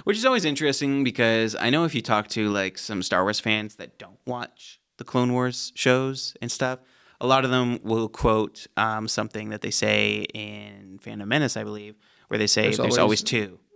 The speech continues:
Speaker 2: Yeah.
Speaker 1: no more, no less." That's not really true. <laughs> There's
Speaker 2: Yoda
Speaker 1: a lot
Speaker 2: was
Speaker 1: more than
Speaker 2: wrong.
Speaker 1: two. <laughs> There's a lot more than two because, uh,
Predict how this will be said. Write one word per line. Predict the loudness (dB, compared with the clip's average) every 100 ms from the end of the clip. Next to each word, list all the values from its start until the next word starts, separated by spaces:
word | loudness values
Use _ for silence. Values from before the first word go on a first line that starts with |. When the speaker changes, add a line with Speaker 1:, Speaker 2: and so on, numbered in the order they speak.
| -16
Speaker 2:
Yeah. | -8 -4
Speaker 1:
no | -4
more, | -4 -6
no | -6
less." | -8 -10 -14 -20 _ _ _ _ _ _ _ _ _ _ _
That's | -4 0
not | 0
really | 0 -2
true. | -8 -14 _ -14 -6 -2 -2 0
<laughs> | 0 0 -2 -4 -18 -8
There's | -6 2 2 2 -4 -20 _ _ _ -4
Speaker 2:
Yoda | 0 4
Speaker 1:
a | 6
lot | 6
Speaker 2:
was | 4
Speaker 1:
more | 2 2
than | 2
Speaker 2:
wrong. | 4 4 4 4 4 2
Speaker 1:
two. | -2 -8 -12 -12 -20 _ -10 -10 -12
<laughs> | -4
There's | 0 2 2
a | 0
lot | 0 -2
more | -6
than | -6
two | -8 -12 -10
because, | -12 -10 -10 -12 -20 _ _ -4
uh, | -2 0 -2 -4